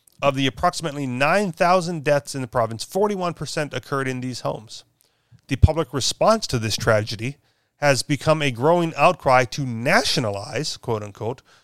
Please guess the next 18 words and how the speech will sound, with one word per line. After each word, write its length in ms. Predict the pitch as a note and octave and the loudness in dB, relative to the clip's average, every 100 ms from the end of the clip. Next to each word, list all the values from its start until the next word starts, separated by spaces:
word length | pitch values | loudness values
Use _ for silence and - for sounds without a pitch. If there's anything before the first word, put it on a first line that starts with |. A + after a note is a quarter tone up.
| _ _ | _ _
or 100 | A#2 | 0
rather 280 | C3 D#3 E3 | 6 6 6
have 220 | D3 D3 | 2 2
the 100 | C3+ | -2
providence, 640 | - D3 D3+ D3 D3 - - | 2 6 6 4 -2 -6 -4
uh, 140 | B2 | -4
s-, 160 | A2 - | -2 -6
excuse 420 | B2 A#2 - E3 | -8 -14 -8 -6
me, 100 | A2+ | -6
the 80 | G#2 | -8
province 540 | - F#3 C#3 G#2+ - - _ _ - | 2 2 2 -4 -10 -16 _ _ -4
make 200 | B2+ C3 | -4 -2
all 220 | - D#3+ F3 | 4 4 6
residents 520 | D3 C#3+ C3+ C3+ - - | 6 6 2 -4 -6 -6
publicly 460 | - C#3+ E3 - D3 | 0 0 0 -2 -4
funded 400 | - C3+ C3 B2+ | 2 2 2 -2
and 240 | A#2+ A#2 | -2 -4
controlled. 540 | - A2 - E3+ A2+ | -4 -6 -4 -4 -4